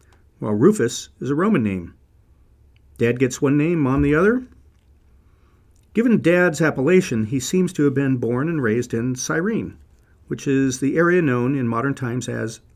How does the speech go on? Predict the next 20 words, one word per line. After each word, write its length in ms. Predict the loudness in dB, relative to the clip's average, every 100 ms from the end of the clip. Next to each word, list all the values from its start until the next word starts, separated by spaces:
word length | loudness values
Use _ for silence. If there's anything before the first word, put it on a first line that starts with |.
| -4
Libya. 440 | -4 0 -2 -4 -16 _ _ _ _ _ _ _
Simon 520 | -10 2 2 4 0 0
the 100 | 4
Libyan 520 | 4 4 2 -2 -12 -10
is 140 | -4
what 140 | -4 -2
we 80 | -4
should 160 | -6
call 260 | -6 -4 -2
him. 180 | -4 -8 -20 _ _ _ _ -20 -20 -20 _ _ _ _
Having 260 | 0 6 8
him 200 | 8 6
come 180 | 4 2
in 160 | 0
from 200 | 0 0
the 80 | -2
fields 440 | 0 2 2 0
at 80 | -2
about 220 | -2 0
noon 520 | 2 4 4 2 -2